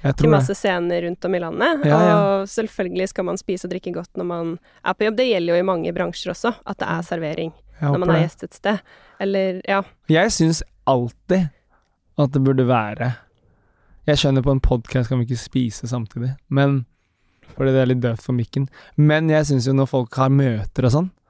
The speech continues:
Speaker 2: så synes jeg man skal ha mat på møtet. Ellers så burde det bare vært en Skype, eller jeg holdt på å si en, en vi-, videolink,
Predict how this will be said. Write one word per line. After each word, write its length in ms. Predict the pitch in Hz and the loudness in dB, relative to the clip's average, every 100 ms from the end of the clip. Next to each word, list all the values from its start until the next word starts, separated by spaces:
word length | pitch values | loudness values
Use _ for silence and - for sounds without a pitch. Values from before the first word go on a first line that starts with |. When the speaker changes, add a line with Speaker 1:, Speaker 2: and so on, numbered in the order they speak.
| _ _ | _ _
Speaker 2:
så 120 | 156 | -2
synes 380 | 151 143 120 - | 0 0 0 0
jeg 100 | 127 | -2
man 160 | 123 123 | 0 -2
skal 200 | - 123 | -4 -6
ha 160 | 123 | -4
mat 320 | 120 110 120 - | -4 -4 -8 -10
på 140 | - | -4
møtet. 300 | 127 - 131 - | -4 -2 -8 -4
Ellers 300 | 139 135 131 | 0 2 2
så 80 | 147 | 0
burde 320 | 139 123 123 | 0 0 -4
det 80 | 117 | -6
bare 220 | 117 123 120 | -6 -6 -8
vært 320 | 110 - 127 | -10 -10 -6
en 160 | 117 113 _ _ _ _ _ _ | -6 -6 _ _ _ _ _ _
Skype, 640 | - - - 113 - _ - - | -16 -8 -2 -2 -2 _ -4 0
eller 220 | 139 135 | 2 4
jeg 60 | 131 | 2
holdt 140 | 120 - | 0 -4
på 80 | 120 | -2
å 20 | |
si 80 | 127 | 0
en, 180 | 123 120 185 | 0 -2 0
en 140 | 131 120 | 2 2
vi-, 160 | 120 - 151 | 0 -4 -2
videolink, 640 | 127 117 123 117 127 | 0 2 0 0 -2